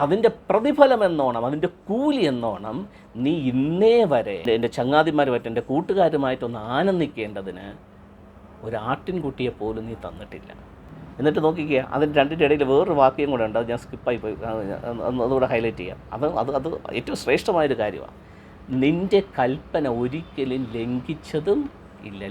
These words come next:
ലംഘിച്ചിട്ടില്ല. അപ്പോൾ ഞാൻ നിന്നെ സേവിക്കുന്നു, നിൻ്റെ കൽപ്പനകൾ ലംഘിച്ചിട്ടില്ല, പക്ഷേ ഇതെല്ലാം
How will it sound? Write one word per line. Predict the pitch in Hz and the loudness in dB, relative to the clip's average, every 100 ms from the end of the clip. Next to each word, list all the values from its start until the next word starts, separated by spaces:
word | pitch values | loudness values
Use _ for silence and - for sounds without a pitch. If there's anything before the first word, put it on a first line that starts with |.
| 117 | -4
ലംഘിച്ചിട്ടില്ല. | 135 147 - - 135 95 - - - - | -4 -4 -8 -12 -14 -14 -16 -18 -16 -6
അപ്പോൾ | 107 120 | 0 2
ഞാൻ | 123 | 2
നിന്നെ | 131 123 - | 2 0 0
സേവിക്കുന്നു, | 120 135 151 165 190 240 - - - - | 2 4 4 2 2 0 -4 -18 -20 -10
നിൻ്റെ | 113 113 117 | -2 -2 0
കൽപ്പനകൾ | 120 120 156 151 143 117 | 0 2 2 4 4 2
ലംഘിച്ചിട്ടില്ല, | 107 127 165 180 180 170 185 226 - - - - | -2 -2 -2 -2 0 4 6 6 2 -16 -12 -6
പക്ഷേ | 127 139 151 | -4 -2 0
ഇതെല്ലാം | 180 190 190 202 214 | 2 2 4 4 4